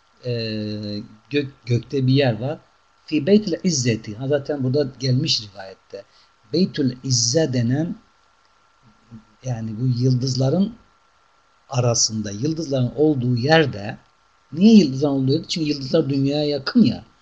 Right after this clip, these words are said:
O yüzden yıldızların olduğu yerde Beyt-i İzzet diye bir yer var.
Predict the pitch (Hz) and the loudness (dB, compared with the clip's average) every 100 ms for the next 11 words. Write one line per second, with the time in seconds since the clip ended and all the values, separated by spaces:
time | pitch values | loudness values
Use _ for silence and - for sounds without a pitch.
0 | _ _ - 170 123 104 113 180 156 123 | _ _ 0 0 0 -2 -6 -6 -4 -4
1 | 117 123 165 123 113 131 156 110 117 160 | -4 -2 -2 -2 -2 -2 -2 -2 -4 -6
2 | - _ _ - 123 170 180 165 - 131 | -10 _ _ -10 -4 -2 -2 -6 -6 -4
3 | 120 165 160 117 110 107 120 147 127 95 | 0 0 -2 -8 -8 -6 -2 -2 -4 -6
4 | 123 | -12